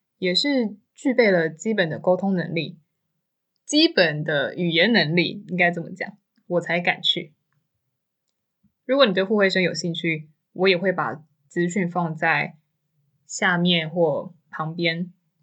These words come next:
啊，你可以点连结去看。好，那除了基本的能力之外，还有另外一点就是，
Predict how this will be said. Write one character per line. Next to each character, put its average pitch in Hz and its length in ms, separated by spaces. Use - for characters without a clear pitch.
啊， 160 100
你 156 80
可 156 100
以 185 320
点 156 240
连 160 180
结 160 140
去 156 140
看。 - 300
好， - 140
那 320 120
除 220 300
了 190 480
基 247 160
本 226 120
的 170 100
能 165 180
力 226 120
之 180 180
外， 180 340
还 - 120
有 220 100
另 202 140
外 196 160
一 196 60
点 160 220
就 170 180
是， 170 380